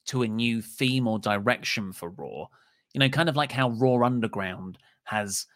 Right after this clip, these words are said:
its set inherently tied to the concept. Um, but yeah, I, I'll see. I, I kind of do want it to just be, I wa-, I just want them to say, "You know what? Jam it. Let's just have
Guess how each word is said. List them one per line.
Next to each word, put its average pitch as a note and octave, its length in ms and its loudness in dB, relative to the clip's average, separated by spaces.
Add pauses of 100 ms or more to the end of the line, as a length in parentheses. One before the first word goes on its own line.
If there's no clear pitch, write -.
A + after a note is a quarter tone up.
(280)
its - 420 -4
set - 640 0 (200)
inherently A2+ 580 -2
tied F#2 560 -6 (100)
to G#2+ 100 -14
the F#2+ 80 -8
concept. - 760 -10 (720)
Um, F2+ 400 -12 (720)
but F#3+ 100 -8
yeah, A#3 160 0
I, F#2+ 140 -2 (480)
I'll C#3 100 -6
see. - 380 -8
I, - 200 2
I - 100 2
kind G#3+ 360 2
of C#3+ 100 0
do F3+ 200 2
want D#3+ 140 4
it C3 100 -6
to C#3 80 -2
just C3+ 240 -4
be, C#3 160 2
I C#3+ 80 2
wa-, F3+ 160 2
I E3+ 60 0
just F3+ 180 -4
want G#3 100 0
them F3 100 -4
to D3+ 60 -4
say, D#3 140 -2
"You G#3 160 -2
know C4+ 160 6
what? G#3+ 260 6 (800)
Jam E3 320 6
it. - 320 2 (500)
Let's - 300 2
just F3 240 4
have C3+ 640 2